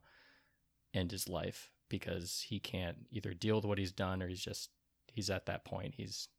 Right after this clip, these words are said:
not well. He's not a well man. Um, but I think that this is him saying goodbye to all of us.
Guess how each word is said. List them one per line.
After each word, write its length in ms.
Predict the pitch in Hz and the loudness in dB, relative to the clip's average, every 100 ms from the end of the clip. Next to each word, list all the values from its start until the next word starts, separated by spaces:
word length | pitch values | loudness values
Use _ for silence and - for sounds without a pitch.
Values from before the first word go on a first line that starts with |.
| _ | _
not 260 | 110 - - - _ _ _ 107 | -2 -2 -2 -12 _ _ _ 2
well. 340 | 107 98 101 | 4 4 4
He's 160 | 104 - | 0 -2
not 100 | 104 | -2
a 60 | |
well 240 | 98 92 92 | 2 2 2
man. 340 | 95 104 101 - - - - - - | 0 -4 -6 -8 -16 -14 -16 -16 -4
Um, 560 | 101 104 - - - 107 _ _ | 0 0 0 -2 -8 -10 _ _
but 100 | - | 4
I 60 | 101 | 4
think 200 | - 104 | 6 2
that 120 | 104 | 2
this 160 | 110 - | 0 0
is 140 | 98 | 0
him 300 | 110 107 101 - _ - | 2 2 2 -4 _ -6
saying 300 | - 107 104 | 0 2 2
goodbye 460 | 95 87 95 101 95 _ _ _ _ _ _ - | 0 -2 0 0 -4 _ _ _ _ _ _ -8
to 80 | - | 2
all 160 | 87 | 4
of 80 | 92 | 4
us. 240 | 95 95 | 0 -4